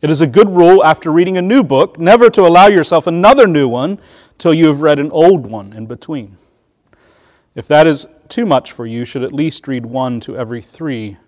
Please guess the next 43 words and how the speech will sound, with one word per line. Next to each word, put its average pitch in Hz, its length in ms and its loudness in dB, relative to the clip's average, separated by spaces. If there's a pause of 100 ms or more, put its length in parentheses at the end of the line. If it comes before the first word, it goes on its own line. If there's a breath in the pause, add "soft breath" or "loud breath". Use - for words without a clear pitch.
(180)
new 120 300 -12
ones." 92 500 -20 (1160 soft breath)
He 131 140 -8
goes 143 220 2
on 151 180 4
to 139 60 -2
say, 151 180 0
"Every 185 320 2
age 143 440 -2
has 123 140 -12
its 131 220 -8
own 135 320 -6
outlook. 117 600 -10 (680)
It 143 80 -2
is 151 140 -2
specially 185 480 2
good 156 200 2
at 156 120 -6
seeing 165 400 -4
certain 175 360 -2
truths 180 560 -6
and 127 200 -4
specially 180 480 -2
liable 160 480 2
to 123 100 -10
certain 175 380 -10
mistakes. - 720 -8 (420 soft breath)
We 180 160 2
all, 214 300 8
therefore, 165 420 4
need 160 280 -2
the 147 80 0
books 127 560 0
that 160 120 -2
will 160 120 0
correct 170 500 0
the 156 80 -4
characteristic 175 880 0
mistakes 165 580 -2
of 139 120 -4
our 147 160 -2
own 156 240 -4
period, 131 560 -2